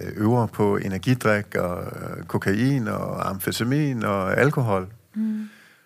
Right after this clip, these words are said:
Speaker 1: om eftermiddagen og aftenen. Det kan jeg ret længe, det der.
Speaker 2: Mhm.
Speaker 1: Og, øh, og så, jeg får så også nogle, øh,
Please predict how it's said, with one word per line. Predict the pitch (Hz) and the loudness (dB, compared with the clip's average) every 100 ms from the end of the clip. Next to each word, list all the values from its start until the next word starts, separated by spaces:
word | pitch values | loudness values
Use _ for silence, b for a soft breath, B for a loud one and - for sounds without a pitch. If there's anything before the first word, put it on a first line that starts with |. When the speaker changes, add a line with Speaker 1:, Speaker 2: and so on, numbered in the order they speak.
| _ | _
Speaker 1:
om | 110 117 | 0 2
eftermiddagen | 139 143 120 113 107 | 4 2 2 2 2
og | 101 127 | 2 2
aftenen. | 147 - 104 101 | 0 -6 -12 -8
Det | 120 | -4
kan | - 135 | 4 8
jeg | 160 123 | 8 8
ret | 117 | 6
længe, | 127 131 170 | 6 6 6
det | 147 | 4
der. | 107 98 208 | 2 -2 -4
Speaker 2:
Mhm. | 214 226 247 - - - - | -4 -4 -8 -20 -20 -16 2
Speaker 1:
Og, | 101 98 92 | 4 6 2
øh, | 90 92 107 - _ _ _ _ - | -2 -8 -12 -20 _ _ _ _ -8
og | - | -4
så, | 120 117 | -2 2
jeg | 113 | 2
får | - 135 | 6 6
så | 123 127 | 8 8
også | 120 120 123 | 8 6 2
nogle, | 110 101 92 | 2 0 0
øh, | 87 | -2